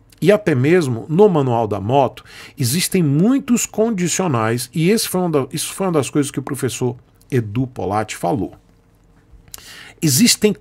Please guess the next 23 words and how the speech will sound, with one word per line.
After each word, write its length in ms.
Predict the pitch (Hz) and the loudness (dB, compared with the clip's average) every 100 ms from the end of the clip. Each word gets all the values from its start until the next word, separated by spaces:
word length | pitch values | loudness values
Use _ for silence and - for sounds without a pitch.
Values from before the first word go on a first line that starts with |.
| _ | _
co-, 160 | - - | -6 4
e 120 | 254 | 4
o 100 | 190 | 4
próprio 400 | - 226 233 254 | 0 0 2 0
China, 480 | - - 202 185 123 | 0 2 4 4 2
meu 140 | 208 | 2
amigo 260 | 208 214 196 | 2 2 0
China, 320 | - 196 139 | 2 2 2
ó, 160 | 101 | 0
Rogério 320 | 110 143 202 160 | 2 4 4 2
Otani, 420 | - 180 151 98 | 2 0 2 0
já 120 | 131 | 0
veio 120 | 160 | 0
aqui 160 | 165 160 | 0 2
várias 340 | 151 135 98 | 4 4 4
vezes, 300 | 120 151 - 185 | 2 2 0 -2
e 80 | |
o 40 | 202 | -2
China 280 | - 190 180 | 0 -2 0
fala 200 | 185 160 | 0 0
muito 240 | 156 160 | -2 -4
disso 220 | 131 135 | -6 -6
também. 320 | 151 117 104 | -6 -6 -8